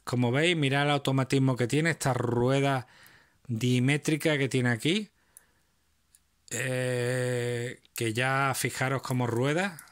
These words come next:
antes no rodaba siquiera. Y ahora...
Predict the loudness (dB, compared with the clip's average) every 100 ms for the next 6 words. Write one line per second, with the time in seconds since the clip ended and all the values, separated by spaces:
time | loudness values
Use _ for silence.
0 | -6 -6 -2 0 0 0 0 0 0 -2
1 | -2 -4 -2 -2 -2 -6 -12 -14 -16 _
2 | _ _ _ _ _ _ _ _ _ -20
3 | _ _ _ _ _ _ _ _ _ -10
4 | -6 -2 -2 0 -2